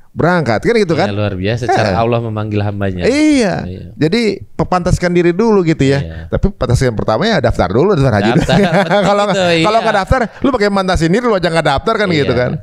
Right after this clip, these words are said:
Speaker 2: Ya ibarat kata gini,
Speaker 1: Hmm.
Speaker 2: mau sholat duhur,
Speaker 1: Nah.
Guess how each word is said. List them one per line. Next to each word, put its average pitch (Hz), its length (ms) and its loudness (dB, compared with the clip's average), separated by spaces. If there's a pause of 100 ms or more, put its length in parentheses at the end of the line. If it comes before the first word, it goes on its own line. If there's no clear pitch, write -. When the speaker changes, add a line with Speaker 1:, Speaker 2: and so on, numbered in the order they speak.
(140)
Speaker 2:
Ya 147 100 0
ibarat 139 300 0
kata 120 260 -2
gini, 92 360 -4 (100)
Speaker 1:
Hmm. 90 320 -4 (480)
Speaker 2:
mau 110 260 -2
sholat 110 380 -2 (580)
duhur, 90 640 -2 (100)
Speaker 1:
Nah. 85 320 0